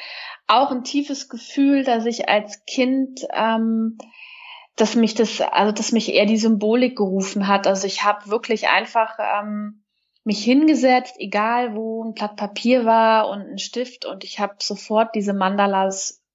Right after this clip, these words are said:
irgendwo hingekritzelt. Selbst Schulkolleginnen von früher, ähm, ja, die schreiben mir manchmal, „Ah, ich hab noch eins in meinem alten Hausaufgabenbuch entdeckt,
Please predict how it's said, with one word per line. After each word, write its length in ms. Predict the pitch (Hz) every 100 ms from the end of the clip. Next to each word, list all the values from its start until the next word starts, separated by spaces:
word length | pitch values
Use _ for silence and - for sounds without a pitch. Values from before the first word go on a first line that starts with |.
| _
irgendwo 420 | 202 240 247 208
hingekritzelt. 880 | 202 214 202 190 - 190 - 170 175
Selbst 360 | 202 196 - -
Schulkolleginnen 1000 | 262 285 - 220 214 214 208 202 202 208 - - - - - -
von 280 | - 214 202
früher, 340 | 202 262 269 233
ähm, 960 | 214 208 202 - 202 202 196 190 185 208
ja, 260 | 175 175
die 540 | 185 190 180 185 214 -
schreiben 440 | - - 185 196
mir 60 | 196
manchmal, 340 | 190 208 -
„Ah, 240 | 285 302 285
ich 140 | 269
hab 160 | 233 -
noch 160 | 214 208
eins 220 | 208 220
in 100 | 214
meinem 260 | 196 202
alten 380 | - 196 208 202
Hausaufgabenbuch 880 | 196 226 214 196 - 180 180 190 190
entdeckt, 340 | 190 190 208